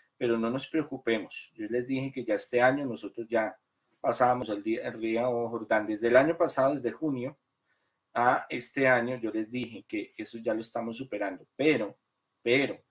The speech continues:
eso no quiere decir de que se haya desaparecido, y yo se los dije a ustedes.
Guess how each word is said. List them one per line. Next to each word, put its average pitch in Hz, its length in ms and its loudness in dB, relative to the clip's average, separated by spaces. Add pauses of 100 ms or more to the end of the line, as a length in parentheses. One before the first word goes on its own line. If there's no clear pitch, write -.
(140)
eso 123 220 -4
no 131 120 -4
quiere 143 200 -4
decir - 200 -6
de 113 140 -8
que 127 100 -10
se 110 140 -6
haya 110 140 -6
desaparecido, 117 640 -2
y 113 60 -6
yo 101 120 -6
se 107 120 -10
los 104 160 -8
dije 92 200 -14
a - 40 -10
ustedes. - 400 -18